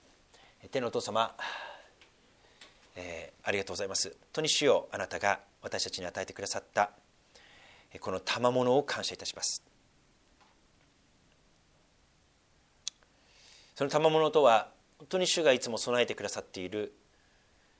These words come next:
まあ、物理的なこともあるんですけども、私たちに御霊の賜物を与えてくださり、え、また、私たちにキリスト者としての、こう、成熟と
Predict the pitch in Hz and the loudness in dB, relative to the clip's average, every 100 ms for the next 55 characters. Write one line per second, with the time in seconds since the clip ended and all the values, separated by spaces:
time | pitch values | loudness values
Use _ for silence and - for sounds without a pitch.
0 | - 110 131 190 202 202 202 202 135 139 | -10 -4 0 0 2 0 0 2 4 2
1 | 104 - 92 87 92 - _ _ _ _ | 0 -6 -8 -8 -10 -12 _ _ _ _
2 | _ _ _ _ - - 120 107 110 101 | _ _ _ _ 0 2 2 0 -4 -8
3 | 104 _ - 117 127 117 117 - 127 131 | -10 _ -6 -2 0 0 -2 -4 -6 -4
4 | 131 123 120 131 - 110 - 98 - _ | -2 -2 -2 -4 -6 -6 -6 -8 -12 _
5 | _ _ _ _ _ _ 131 151 160 147 | _ _ _ _ _ _ 0 4 6 6
6 | - _ _ _ _ _ 139 170 185 170 | 2 _ _ _ _ _ 6 8 6 4
7 | 139 131 - 165 202 - - 190 - 147 | -2 -2 -2 -2 0 0 0 0 0 0
8 | 139 127 - 147 147 160 160 - _ _ | 0 -2 2 2 6 6 4 -6 _ _
9 | _ _ _ _ - 113 - _ - - | _ _ _ _ -8 -8 -8 _ -8 -6
10 | - 151 175 175 151 143 143 - | -4 -2 -2 -2 -4 -4 -6 -6